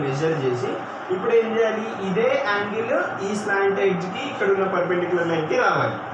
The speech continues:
So ఈ కార్నర్ ఫస్ట్ మీరు పాయింట్, ఒక పాయింట్ పెట్టమని చెప్పినా కదా, అక్కడ మీ ప్రొట్రాక్టర్ ప్లేస్ చేసి, ఇక్కడ for example యాంగిల్ సిక్స్టీ డిగ్రీస్ ఉంది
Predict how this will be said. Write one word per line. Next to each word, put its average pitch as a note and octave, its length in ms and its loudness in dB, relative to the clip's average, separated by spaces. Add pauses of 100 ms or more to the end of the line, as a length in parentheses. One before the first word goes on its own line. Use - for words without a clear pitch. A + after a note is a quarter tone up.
(540)
So E3 100 4 (600)
ఈ F#3 120 -2
కార్నర్ - 320 2
ఫస్ట్ G#3 240 0
మీరు A3+ 240 0
పాయింట్, G3+ 240 0
ఒక G3 100 -2 (120)
పాయింట్ G3+ 260 0
పెట్టమని G3+ 340 0
చెప్పినా F#3 320 0
కదా, - 140 0 (580)
అక్కడ G3+ 240 0 (100)
మీ F#3+ 160 2
ప్రొట్రాక్టర్ E3+ 560 0
ప్లేస్ D3 300 0
చేసి, D3+ 260 0 (160)
ఇక్కడ F3 200 0 (100)
for E3 160 0
example E3+ 460 0
యాంగిల్ E3 320 0
సిక్స్టీ F3+ 260 0 (100)
డిగ్రీస్ E3 380 0
ఉంది D3 140 -4